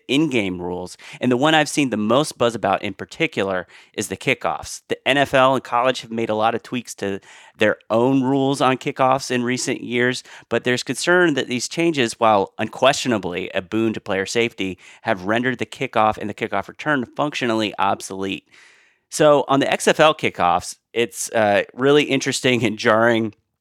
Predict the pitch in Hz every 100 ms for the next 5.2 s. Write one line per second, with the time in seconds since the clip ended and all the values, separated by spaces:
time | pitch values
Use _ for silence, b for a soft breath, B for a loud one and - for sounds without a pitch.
0 | _ - 113 104 117 135 - 117 - 101
1 | 123 123 120 104 95 98 110 - - 123
2 | 110 - 110 120 - 101 104 98 87 98
3 | 104 104 - B B B 107 101 90 107
4 | - 104 98 85 113 110 - 101 - 101
5 | 98